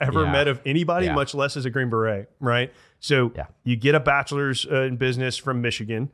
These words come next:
Speaker 2: Yep.
Speaker 1: Right? You have three masters between
Speaker 2: Yeah.
Speaker 1: a public administration master's from Harvard, an M B A from U S C,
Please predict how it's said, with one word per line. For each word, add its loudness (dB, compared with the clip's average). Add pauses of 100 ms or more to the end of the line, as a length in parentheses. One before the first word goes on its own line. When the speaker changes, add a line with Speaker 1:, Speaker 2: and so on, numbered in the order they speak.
Speaker 2:
Yep. -6 (220)
Speaker 1:
Right? 2 (200)
You -2
have -4
three 0
masters 0
between 0
Speaker 2:
Yeah. 2
Speaker 1:
a 0
public 2
administration -4
master's -2
from -6
Harvard, 0 (300)
an 4
M 4
B 0
A 4
from -4
U 0
S 0
C, -4